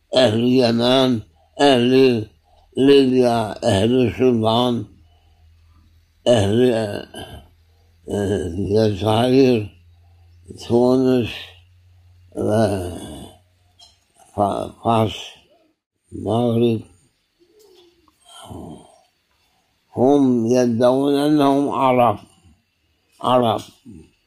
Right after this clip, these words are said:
لكن هذه، آه، الله جل وعلا، آه، ذكر السائل، ما قال عرب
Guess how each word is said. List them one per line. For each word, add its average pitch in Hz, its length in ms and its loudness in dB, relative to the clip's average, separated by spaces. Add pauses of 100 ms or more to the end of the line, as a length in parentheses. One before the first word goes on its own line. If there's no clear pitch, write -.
(360)
لكن 117 760 -2 (300)
هذه، 113 640 -2 (880)
آه، 85 1120 -8 (880)
الله 117 420 0
جل 117 400 0
وعلا، 113 640 -2 (1120)
آه، 92 380 -12 (220)
ذكر 113 480 2 (1500)
السائل، 95 800 -4
ما 107 400 -2
قال 113 440 -2 (640)
عرب 120 460 2